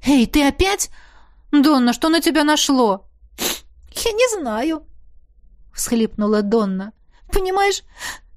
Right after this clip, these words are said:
всю жизнь я ненавидела её за то, что она меня бросила. Потом я злилась на тебя. Чёрт бы побрал Расмуса!» «Скорее его заберёт прокурор Куинси, причём в ближайшее время, поэтому нам стоит поспешить с подписанием сделки».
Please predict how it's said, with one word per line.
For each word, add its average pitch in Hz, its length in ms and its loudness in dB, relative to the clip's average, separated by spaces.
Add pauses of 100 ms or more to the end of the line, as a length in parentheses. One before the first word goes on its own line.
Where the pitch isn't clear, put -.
(380)
всю - 260 2
жизнь 339 360 2
я 339 100 0
ненавидела 349 600 2
её 311 280 4
за 311 120 0
то, - 120 -2
что - 200 0
она 339 120 -2
меня 359 240 0
бросила. 330 480 0 (500)
Потом 415 280 0
я 359 140 4
злилась 403 380 2
на 415 100 -6
тебя. 294 440 0 (640)
Чёрт 339 420 2
бы 320 120 0
побрал 320 480 2
Расмуса!» 320 720 0 (960)
«Скорее 339 480 2
его 269 160 2
заберёт 269 380 2
прокурор 262 420 0
Куинси, 285 500 0
причём 220 380 0
в 202 40 -4
ближайшее 294 680 0
время, 208 320 -2
поэтому 196 480 -2
нам 196 180 -2
стоит 196 420 -2
поспешить - 640 -4
с - 40 -12
подписанием 185 720 -2
сделки». 175 600 -2